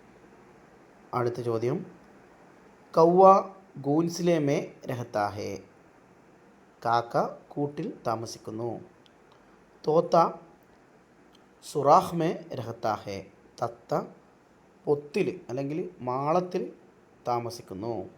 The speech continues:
തോ അങ്ങനെയാണെങ്കിൽ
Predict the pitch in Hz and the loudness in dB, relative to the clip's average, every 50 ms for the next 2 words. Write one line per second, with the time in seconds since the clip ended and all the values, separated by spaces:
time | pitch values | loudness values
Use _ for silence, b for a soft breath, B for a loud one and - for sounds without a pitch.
0 | - - _ - _ _ _ _ _ - _ _ _ _ _ _ - - - - | -20 -20 _ -20 _ _ _ _ _ -20 _ _ _ _ _ _ -20 -20 -20 -20
1 | - _ - - - - - - - - - - - - - - - - - - | -20 _ -20 -20 -20 -20 -20 -20 -20 -20 -20 -20 -20 -20 -20 -20 -20 -20 -20 -20
2 | - - - - - 147 113 120 175 - - - 131 127 127 123 120 113 107 104 | -20 -20 -20 0 2 2 2 2 -2 -6 -8 -6 -2 -2 0 2 2 0 0 -4
3 | 101 98 117 | -6 -4 -4